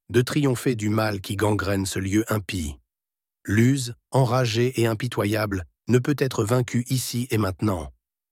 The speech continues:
Je vais le forcer à se retirer, mais ce répit ne durera pas longtemps.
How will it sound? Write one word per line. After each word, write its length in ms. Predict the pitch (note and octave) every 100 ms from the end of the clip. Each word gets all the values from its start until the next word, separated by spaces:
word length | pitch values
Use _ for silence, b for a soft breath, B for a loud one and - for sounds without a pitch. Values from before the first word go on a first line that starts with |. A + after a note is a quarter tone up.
| _
Je 160 | - A#2
vais 140 | B2
le 100 | B2+
forcer 400 | A2+ C#3 B2+ -
à 80 | G#2+
se 120 | -
retirer, 580 | G#2+ A2 - G#2 G#2+ F2 - _ -
mais 120 | C3
ce 120 | B2+
répit 380 | C3+ C3+ B2+ B2
ne 140 | G#2
durera 340 | G#2 A#2 F#2 G2+
pas 160 | A2+
longtemps. 480 | G2+ F#2+ - F2 D2+